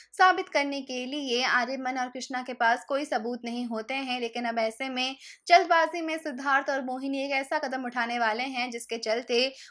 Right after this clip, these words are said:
उनके खिलाफ सबूत वो खुद ही देने वाले हैं। यहाँ पर मोहिनी से सिद्धार्थ ये कहने लगता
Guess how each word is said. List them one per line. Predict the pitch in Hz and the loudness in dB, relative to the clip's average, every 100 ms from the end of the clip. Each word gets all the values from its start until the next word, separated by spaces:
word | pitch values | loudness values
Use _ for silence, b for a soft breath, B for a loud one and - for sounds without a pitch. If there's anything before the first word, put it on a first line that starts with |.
| B | B
उनके | 370 381 | 0 0
खिलाफ | 381 349 311 320 | 2 6 6 4
सबूत | 277 247 277 240 | -2 -2 -4 -4
वो | 269 | -4
खुद | 277 277 | -2 -2
ही | 302 | -2
देने | 262 240 233 | -2 -2 2
वाले | 214 220 | 2 2
हैं। | 262 240 240 240 | -4 -6 -6 -6
यहाँ | 226 233 254 247 | -4 -2 0 4
पर | 240 240 | 2 2
मोहिनी | 247 254 285 294 | -2 -4 -4 -6
से | 285 240 247 247 B B | -4 -4 -4 -6 B B
सिद्धार्थ | 359 294 349 339 349 | -4 2 6 6 4
ये | 330 | -4
कहने | 285 262 262 | -4 -4 -2
लगता | 226 - | -4 -2